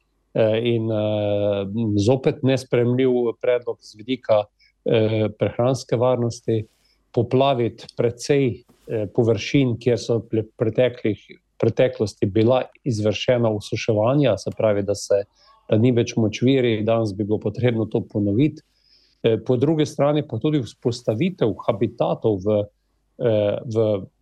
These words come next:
no, eh, pozitivno stanje. Danes se ocenjujejo ekologi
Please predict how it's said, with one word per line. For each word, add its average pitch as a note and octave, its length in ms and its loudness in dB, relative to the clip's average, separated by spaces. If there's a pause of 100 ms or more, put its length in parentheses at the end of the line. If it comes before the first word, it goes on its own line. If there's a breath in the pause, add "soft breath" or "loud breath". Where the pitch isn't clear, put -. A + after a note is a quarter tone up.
no, A#2+ 360 0
eh, G#2 380 0 (120)
pozitivno B2+ 640 0
stanje. C3 540 -2
Danes A#2+ 360 -2
se B2 60 -4
ocenjujejo A2+ 1000 0
ekologi A#2+ 500 0